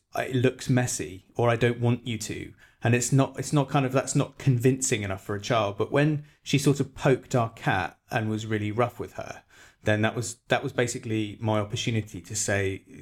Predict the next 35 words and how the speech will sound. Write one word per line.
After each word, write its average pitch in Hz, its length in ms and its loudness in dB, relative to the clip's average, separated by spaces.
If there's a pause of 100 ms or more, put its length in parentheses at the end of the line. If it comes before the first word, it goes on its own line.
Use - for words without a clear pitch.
(100)
"Because 113 280 -2
you've 101 120 -6
just 104 160 -6
hurt 101 280 -2
our 92 120 -2
cat, - 320 -4
she's 110 200 -8
part 107 300 -2
of 110 100 -4
our 104 100 0
family 101 420 -4
as 95 120 -10
well, 90 400 -2
and 98 120 -6
now 98 140 0
she 98 180 -6
looks 98 240 -8
really 98 160 -4
frightened." 107 500 -4
And 110 140 -2
you 123 80 2
can 120 180 2
see 147 240 4
that 123 160 0
sort - 180 -4
of 107 120 -4
learning 113 560 2
going 107 320 2
in. 127 240 0 (580)
So 113 360 4 (580)
we're 123 180 6
teaching 110 760 0 (180)
my 113 240 4
daughter 95 360 -8
empathy 98 760 -8